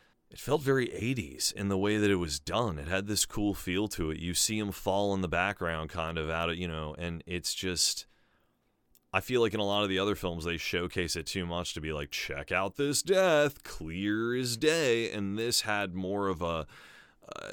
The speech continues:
there were moments where it's like, "This is absolutely horrifying," but there's moments where it's like, "Holy cr-, I don't know what's gonna happen next."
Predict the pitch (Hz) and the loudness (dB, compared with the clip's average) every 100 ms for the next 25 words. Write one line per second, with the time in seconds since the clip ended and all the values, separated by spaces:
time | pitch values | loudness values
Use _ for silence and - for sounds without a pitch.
0 | - 85 107 110 104 92 90 110 87 80 | -10 0 2 4 2 2 2 2 -2 -2
1 | 92 82 78 85 78 87 87 82 85 85 | -2 -2 0 -2 -2 -2 -2 -2 0 0
2 | - 87 80 80 78 87 90 80 82 78 | 0 -2 -2 -2 -2 0 0 -2 -4 -4
3 | 76 76 76 80 76 78 82 85 78 - | -6 -6 -6 -8 -6 -6 -4 -4 -6 -6
4 | 80 76 80 76 87 85 - - - 92 | -4 -4 -8 -8 -6 -6 -8 -14 -4 -2
5 | 87 73 95 85 92 82 80 85 76 76 | -2 0 0 0 -2 -2 -2 -4 -2 -2
6 | 78 76 78 73 | -4 -4 -6 -6